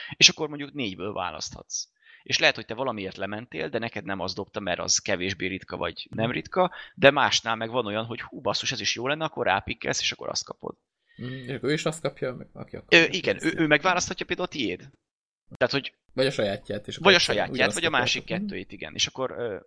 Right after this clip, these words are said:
Speaker 2: De
Speaker 1: vannak
Speaker 2: más
Speaker 1: még a,
Speaker 2: örülményt.
Speaker 1: a relikeknél ilyen, ilyen void, hú, most meg nem mondom, trészek, azt hiszem,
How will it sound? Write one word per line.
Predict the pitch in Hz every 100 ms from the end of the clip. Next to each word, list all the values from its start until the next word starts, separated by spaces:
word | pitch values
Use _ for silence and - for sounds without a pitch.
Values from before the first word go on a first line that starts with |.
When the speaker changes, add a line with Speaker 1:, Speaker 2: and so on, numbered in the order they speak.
| _
Speaker 2:
De | -
Speaker 1:
vannak | 135 139
Speaker 2:
más | 104
Speaker 1:
még | 107 101
a, | 98
Speaker 2:
örülményt. | 98 - -
Speaker 1:
a |
relikeknél | 131 123 - 95 - 90
ilyen, | 95 92 92 90 98 _ _ _ _ _ _
ilyen | - 104 107
void, | 113 120 113 95 - 87 -
hú, | - 123 127
most | 95 -
meg | 98
nem | 80 -
mondom, | 92 90
trészek, | - 110 98 - - -
azt | -
hiszem, | - - -